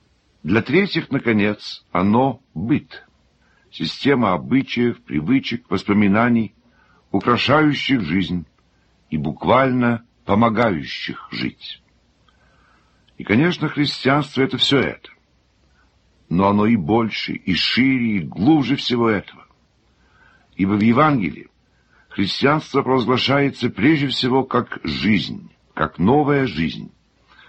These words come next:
обновляющая старую греховную жизнь, как некая новая реальность. И по существу, для самих христиан,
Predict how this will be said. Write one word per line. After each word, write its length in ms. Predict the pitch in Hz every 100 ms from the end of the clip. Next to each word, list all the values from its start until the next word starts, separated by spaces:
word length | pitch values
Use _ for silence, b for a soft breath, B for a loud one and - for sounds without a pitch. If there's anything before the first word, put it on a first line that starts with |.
| b -
обновляющая 1040 | 85 98 110 104 143 143 131 - - 127
старую 640 | 117 - - 113 110 104 95
греховную 720 | 80 95 90 95 64 67 65
жизнь, 420 | 58 57 - - _ _ b b b b
как 240 | - - -
некая 540 | 127 - 120 113 - _
новая 680 | 69 80 123 117 117 107 101 _ _
реальность. 840 | 73 92 82 71 - - - - _ _ _ _ b b b b b
И 80 | 117
по 140 | 123 165
существу, 680 | 165 151 156 - 71 73 - _ b b b b b
для 140 | 80 101
самих 360 | - 143 170
христиан, 640 | - 147 147 - - 55